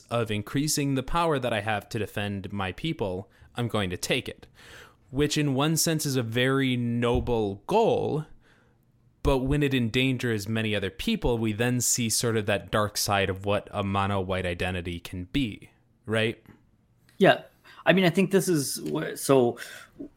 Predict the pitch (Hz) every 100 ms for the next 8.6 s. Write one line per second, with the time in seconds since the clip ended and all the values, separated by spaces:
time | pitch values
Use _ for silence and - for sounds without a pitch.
0 | _ - 165 - _ - 117 165 202 196
1 | 143 135 117 117 110 110 113 110 110 107
2 | 123 120 120 117 - - 120 120 - 107
3 | 104 107 - 101 95 104 104 92 107 -
4 | 131 127 - 110 101 - - 101 - -
5 | 101 - - - - _ _ _ _ 139
6 | 139 156 165 156 151 147 135 - _ _
7 | _ - - - 143 143 139 127 123 120
8 | 113 110 104 - 101 104